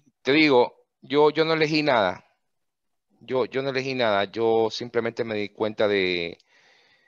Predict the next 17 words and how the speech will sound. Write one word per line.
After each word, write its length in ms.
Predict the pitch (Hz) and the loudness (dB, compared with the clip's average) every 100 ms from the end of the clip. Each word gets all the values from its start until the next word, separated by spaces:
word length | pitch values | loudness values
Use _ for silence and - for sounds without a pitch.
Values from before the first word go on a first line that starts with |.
| _ _ | _ _
de 280 | 110 98 | -6 -4
cuál 180 | - 113 | 0 2
era 120 | 117 | 2
mi 120 | 117 107 | 2 0
vocación 600 | 101 110 - 131 117 110 | -2 -2 -4 -2 -2 -2
y 140 | 95 | -6
creo 200 | 107 107 | -4 -2
que 240 | - 104 92 | -2 -4 -2
la 160 | 92 | -2
única, 500 | 95 101 95 98 92 | -2 -4 -4 -2 -2
mm, 200 | 85 82 - _ _ _ _ _ _ - - _ _ _ _ | -4 -12 -20 _ _ _ _ _ _ -20 -20 _ _ _ _
eh, 240 | 95 92 90 | -12 -8 -6
lo 80 | 101 | -6
único, 460 | 101 101 101 92 90 | -6 -6 -2 0 0
la 100 | 98 | -4
única 200 | 107 101 | -2 -2
virtud 420 | 95 87 110 | -2 -4 -12